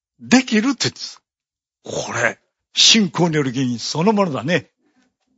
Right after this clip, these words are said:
うん。その信仰は、愛に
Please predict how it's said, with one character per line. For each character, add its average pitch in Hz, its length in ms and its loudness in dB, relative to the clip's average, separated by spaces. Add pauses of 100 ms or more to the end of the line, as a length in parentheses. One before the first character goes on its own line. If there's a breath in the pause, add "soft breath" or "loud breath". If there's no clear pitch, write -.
(100)
う - 80 -14
ん。 - 160 -16 (2750)
そ - 160 -12
の 107 80 -6
信 104 300 -2
仰 85 180 -12
は、 113 220 2 (1080)
愛 120 320 2
に 120 240 -2